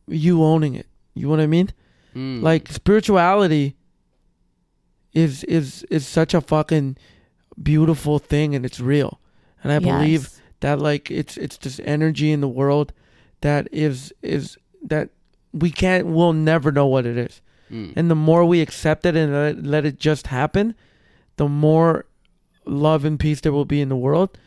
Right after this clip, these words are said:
Speaker 1: And that's it. Do you know what I mean? But, like,
Speaker 2: Hundred percent.
Speaker 1: we're so wrapped up in ego and,
Speaker 3: Of
Speaker 1: like,
Speaker 3: course.
Speaker 1: and, um, just, uh, like, programmed by what, like, all this fucking noise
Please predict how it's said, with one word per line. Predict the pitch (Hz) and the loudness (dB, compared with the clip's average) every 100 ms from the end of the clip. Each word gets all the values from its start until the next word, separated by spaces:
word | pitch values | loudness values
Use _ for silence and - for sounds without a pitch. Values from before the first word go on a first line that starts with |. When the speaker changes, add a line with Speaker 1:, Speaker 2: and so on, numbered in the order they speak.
| _ _ | _ _
Speaker 1:
And | - 151 | -4 0
that's | 165 - | 0 0
it. | 160 190 _ _ _ _ _ _ _ _ | -2 -2 _ _ _ _ _ _ _ _
Do | 151 | 2
you | |
know | |
what | 160 | 4
I | 165 | 4
mean? | 165 202 - - | 2 2 -4 -2
But, | 160 | 0
like, | 165 147 | 2 -2
Speaker 2:
Hundred | - 113 | -6 -14
percent. | - - | -14 -4
Speaker 1:
we're | 147 180 | 2 2
so | 185 - 180 185 | 0 0 2 4
wrapped | 156 151 156 - | 2 2 0 -2
up | 165 | -2
in | 156 139 | -2 0
ego | 147 147 180 196 180 | -2 2 2 2 0
and, | - 147 | -2 -2
Speaker 3:
Of | 139 | 0
Speaker 1:
like, | 135 - | -2 -6
Speaker 3:
course. | - - _ _ _ _ _ | -12 -20 _ _ _ _ _
Speaker 1:
and, | 131 143 139 | -4 -2 0
um, | 139 139 131 - - _ _ _ _ _ _ _ - - | 0 0 -2 -8 -14 _ _ _ _ _ _ _ -10 -4
just, | 160 - | -4 -4
uh, | - - | -10 -4
like, | 170 160 - - | -4 -4 -8 -4
programmed | - 170 160 165 170 | 0 2 2 0 0
by | 147 147 | 0 2
what, | 143 139 - | 2 0 -2
like, | - 147 - | -4 -4 0
all | 156 160 | 0 2
this | 156 - | 0 -2
fucking | - - 160 - 147 135 | -6 -4 -2 -2 -4 -2
noise | 127 151 | -2 0